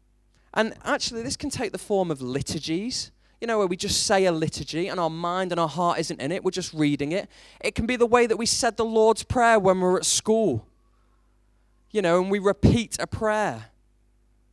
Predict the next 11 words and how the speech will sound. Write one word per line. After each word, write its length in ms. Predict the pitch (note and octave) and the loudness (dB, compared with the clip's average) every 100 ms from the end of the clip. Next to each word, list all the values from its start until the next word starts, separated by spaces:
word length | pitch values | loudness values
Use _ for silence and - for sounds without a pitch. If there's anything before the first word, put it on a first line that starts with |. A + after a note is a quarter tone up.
| _ _ _ _ _ | _ _ _ _ _
Well, 100 | B3+ | -2
actually, 500 | C#4 G3+ - F#3 D#3 | -2 -2 -2 0 0
I 100 | F#2+ | -2
think 200 | G3 G#3+ | -4 -6
Jesus 320 | G#3+ A#3 G#3 | -4 -6 -4
here 120 | G3+ F3+ | -2 -4
would 120 | F3+ | 0
go, 240 | F#3+ F3 - | 0 0 -2
"It's 100 | A3 | -6
just 200 | C4 G3 | -6 -4
vanity." 580 | A#3 D4 - - C3+ | -2 -2 -4 -6 -8